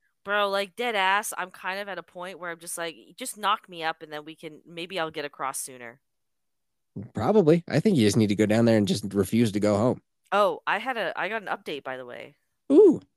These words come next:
Speaker 1: On my immig-, okay, so I got an email from the consulate.
Speaker 2: Yeah.
Speaker 1: Um, essentially what it said is, 'cause remember, like, a couple weeks ago, I was like,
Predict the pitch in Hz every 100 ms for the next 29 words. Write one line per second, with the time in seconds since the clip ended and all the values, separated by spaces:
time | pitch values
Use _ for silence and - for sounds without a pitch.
0 | _ - 143 147 147 139 131 123 143 _
1 | _ _ _ _ _ _ _ _ _ -
2 | 151 147 - 165 165 147 127 - 175 160
3 | - 165 170 202 214 160 165 214 214 139
4 | 123 143 - - 156 143 139 151 _ _
5 | - 247 262 - 120 - - _ _ _
6 | _ _ _ 104 90 107 - _ _ _
7 | _ _ 160 165 160 - 170 - 226 247
8 | 247 220 180 175 170 190 156 - 247 202
9 | 226 220 202 170 139 160 165 - - 165
10 | 180 170 143 143 131 127 -